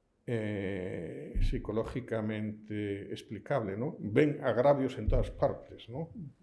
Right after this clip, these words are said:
Pero, ¿no? Esto no, nos pasa a los minoritarios. En el, yo,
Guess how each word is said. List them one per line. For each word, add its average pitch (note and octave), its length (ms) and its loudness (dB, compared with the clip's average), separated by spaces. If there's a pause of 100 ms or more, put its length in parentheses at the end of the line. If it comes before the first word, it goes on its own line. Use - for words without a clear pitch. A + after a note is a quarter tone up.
(600)
Pero, A2+ 300 0 (1800)
¿no? B2 120 -4
Esto C3+ 300 -4
no, B2+ 280 -6
nos G#2+ 200 -4
pasa C#3 300 0
a - 20 4
los B2 180 2
minoritarios. A#2 960 0
En G#2+ 200 -2
el, A#2+ 100 -6 (600)
yo, B2+ 120 -8